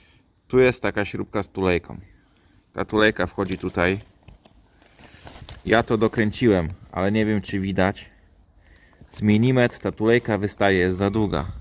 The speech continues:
I po prostu jak ten łącznik, to ta blacha doszła do tego wybieraka odbiegów, ten milimetr był z jednej strony i tutaj zaś z drugiej. I tutaj to, mimo że było skręcone,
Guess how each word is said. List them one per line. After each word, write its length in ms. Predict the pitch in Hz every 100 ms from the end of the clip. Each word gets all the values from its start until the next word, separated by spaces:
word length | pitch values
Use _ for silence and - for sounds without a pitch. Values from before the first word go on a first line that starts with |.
| - - - - - - - - -
I 60 | -
po 120 | 107
prostu 260 | 95 - 110
jak 100 | -
ten 200 | 139 135
łącznik, 680 | 123 113 - 98 104 - - - - - - - -
to 220 | 117 104
ta 140 | 104 101
blacha 340 | 101 95 98
doszła 380 | 101 123 - 107
do 240 | 101 101 - - - - - - - -
tego 200 | 101 101
wybieraka 460 | 107 107 110 110
odbiegów, 520 | 104 98 98 101 101 _ -
ten 180 | 107 110
milimetr 480 | 110 135 127 113
był 140 | 98 95
z 100 | -
jednej 320 | 104 113 107
strony 300 | - 107 98
i 60 | 95
tutaj 260 | 92 104
zaś 180 | 92 92
z 60 | 90
drugiej. 460 | 123 107 87 92 - - - - - - - - - - - - - - - - - -
I 120 | 107
tutaj 320 | 104 135 131
to, 340 | 107 131 127 131 - _ _ _
mimo 260 | 110 131 123
że 80 | 120
było 120 | 117
skręcone, 680 | - 113 107 113 113 120